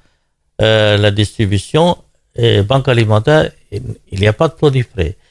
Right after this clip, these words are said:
Il n'y a pas de congéla-, rien produit au congélateur. Ben, j'ai obligé, j'ai acheté, euh, pour, complément pour le colis, là,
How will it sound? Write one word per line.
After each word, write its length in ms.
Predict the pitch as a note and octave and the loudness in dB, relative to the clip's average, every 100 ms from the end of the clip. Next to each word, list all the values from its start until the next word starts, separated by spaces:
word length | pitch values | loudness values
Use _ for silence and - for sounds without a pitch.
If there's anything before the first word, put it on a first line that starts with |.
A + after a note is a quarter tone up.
| _ - | _ -6
Il 60 | G#2 | -2
n'y 80 | |
a 40 | A#2 | 0
pas 160 | D#3 | 0
de 40 | D3+ | -2
congéla-, 600 | - C#3+ C3 A#2 F#2+ G#2+ | 0 2 2 2 2 2
rien 220 | B2+ D3 | 4 0
produit 340 | - C3 B2+ B2 | 2 0 2 0
au 20 | |
congélateur. 720 | - B2 A#2 A2+ G#2 F#2 E2+ - _ _ _ _ _ - | 0 -2 0 0 0 0 -2 -6 _ _ _ _ _ -4
Ben, 120 | F2+ | 0
j'ai 60 | F#2+ | 2
obligé, 420 | G#2 G#2 F#2+ B2 | 2 2 2 2
j'ai 120 | G#2+ | 2
acheté, 520 | F2 G2 - B2 B2 | -2 -4 -2 2 2
euh, 380 | G2+ F2+ F#2 F#2+ - | 2 2 2 -2 -2
pour, 160 | F2+ F2 - _ _ _ _ | -4 -4 -8 _ _ _ _
complément 480 | G#2 - G2 G#2 A2 | -4 0 0 2 0
pour 100 | E2 | -2
le 80 | F2 | -2
colis, 320 | - B2+ E3+ | 0 2 2
là, 300 | A#2+ G2 | 2 2